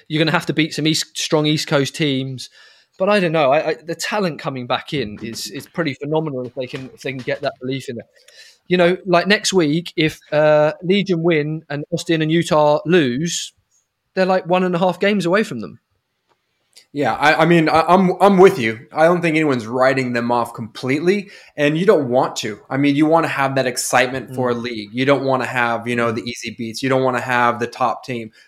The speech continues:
Speaker 2: I mean, even, uh, you know, you look at, uh, the commissioner, you know, George Kilbrew early on saying, "I don't want a sixteen and oh team. I don't want an oh and sixteen team."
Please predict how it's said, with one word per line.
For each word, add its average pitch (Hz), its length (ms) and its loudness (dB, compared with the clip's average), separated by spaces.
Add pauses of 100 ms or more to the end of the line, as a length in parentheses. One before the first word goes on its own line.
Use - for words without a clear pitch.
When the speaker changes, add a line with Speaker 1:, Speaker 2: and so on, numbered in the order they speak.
Speaker 2:
I 135 80 -6
mean, 143 260 0
even, 156 380 -2
uh, 147 240 2
you 147 140 -2
know, 143 100 0
you 143 160 0
look 143 160 -2
at, 139 180 -6
uh, 131 240 -2
the 127 80 -8
commissioner, 135 680 -4
you 123 80 -10
know, 120 160 -2
George 127 280 0
Kilbrew 131 520 0
early 131 320 2
on 135 300 2 (220)
saying, 131 240 -4
"I 139 140 4
don't 143 180 2
want 139 240 -2
a - 20 -6
sixteen 139 540 -6
and 123 100 -6
oh 120 120 -4
team. 135 380 -10
I 131 120 -2
don't 131 100 0
want 127 120 -6
an 123 100 -6
oh 127 140 -4
and 120 100 -10
sixteen 123 440 -12
team." 156 320 -12